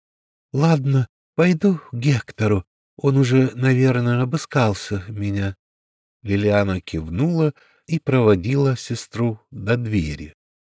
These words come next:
Аннет медленно поднялась,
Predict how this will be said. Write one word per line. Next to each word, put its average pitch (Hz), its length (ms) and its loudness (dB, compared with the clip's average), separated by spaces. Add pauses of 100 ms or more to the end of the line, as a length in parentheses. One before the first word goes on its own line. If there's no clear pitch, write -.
(340)
Аннет 107 560 0
медленно 92 560 -2
поднялась, 82 840 -2